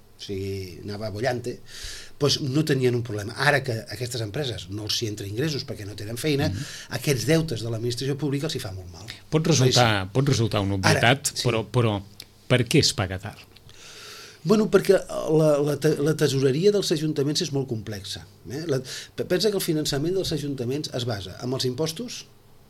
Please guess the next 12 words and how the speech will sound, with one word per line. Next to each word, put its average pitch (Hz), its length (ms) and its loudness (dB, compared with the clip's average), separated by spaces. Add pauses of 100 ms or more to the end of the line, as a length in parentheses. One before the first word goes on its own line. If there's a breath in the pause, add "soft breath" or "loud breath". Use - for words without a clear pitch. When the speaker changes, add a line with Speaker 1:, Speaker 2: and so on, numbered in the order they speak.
(120)
Speaker 1:
prioritàriament, 113 800 -4 (520 loud breath)
que 117 100 -6
són 143 180 2
uns 135 160 0
impostos, - 400 -6
i 143 60 2
aquests 202 240 2
impostos 190 480 -2
no, 151 360 -4 (480 loud breath)
<clears throat> - 420 0
no 147 260 0
assumeixen 147 640 0